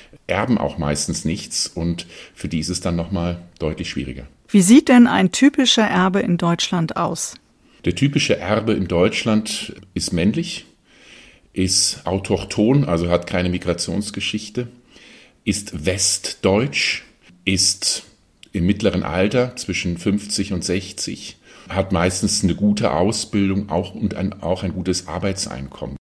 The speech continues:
Speaker 2: Wir hören nachher noch mehr vom Ökonom Marcel Fratscher. Erstmal zurück nach Koblenz. Elena Michaelis, die junge Frau, die aus einer Großfamilie kommt und kein Erbe zu erwarten hat,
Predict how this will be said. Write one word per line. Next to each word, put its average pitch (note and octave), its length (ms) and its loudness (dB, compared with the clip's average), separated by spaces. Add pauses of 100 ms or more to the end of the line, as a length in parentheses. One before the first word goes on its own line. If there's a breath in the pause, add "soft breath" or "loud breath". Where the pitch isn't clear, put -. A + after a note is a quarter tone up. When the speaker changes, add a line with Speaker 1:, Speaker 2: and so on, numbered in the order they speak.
(120)
Speaker 2:
Wir A3+ 140 8
hören A3 240 10
nachher A3 440 4
noch G#3 200 4
mehr A3+ 260 6
vom F3 280 0
Ökonom F#3+ 420 4
Marcel G3 420 6
Fratscher. A3+ 640 4
Erstmal A3+ 480 4
zurück - 280 -2
nach - 160 2
Koblenz. - 720 -2 (320 soft breath)
Elena A#3 420 8
Michaelis, G#3+ 800 4
die F#3+ 120 -2
junge F#3 240 8
Frau, G#3 460 4
die F#3 320 4
aus F3+ 240 0
einer E3 200 4
Großfamilie G3+ 760 6
kommt F#3+ 400 2
und - 340 -2
kein F#3+ 300 4
Erbe F#3+ 340 6
zu - 160 2
erwarten F3 480 6
hat, A3+ 220 6